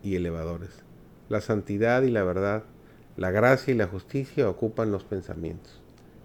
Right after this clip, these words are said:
El yo muere y Cristo vive en sus siervos. Al contemplar la palabra, sus corazones arden dentro de ellos, como ocurrió con los corazones de los discípulos mientras iban hacia Emaús,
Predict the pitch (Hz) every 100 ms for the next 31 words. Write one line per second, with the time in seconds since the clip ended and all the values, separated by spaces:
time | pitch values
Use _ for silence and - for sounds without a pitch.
0 | - - - 104 98 107 95 95 87 80
1 | - - - - - 113 - 131 131 -
2 | 135 - 110 113 110 107 - - 107 98
3 | - 104 - 101 87 98 - - - -
4 | - - - - - - - - 147 156
5 | 143 135 170 190 190 - 135 147 165 165
6 | - 135 - 101 95 117 120 113 - 104
7 | 107 113 110 110 - 92 90 85 80 87
8 | 82 82 - - - 104 104 - 92 107
9 | 135 135 - - - - - 123 110 -
10 | 110 92 - 120 123 117 95 92 87 -
11 | 107 120 117 110 92 85 92 - - 107
12 | 101 98 - 92 - 92 90 85 98 113
13 | -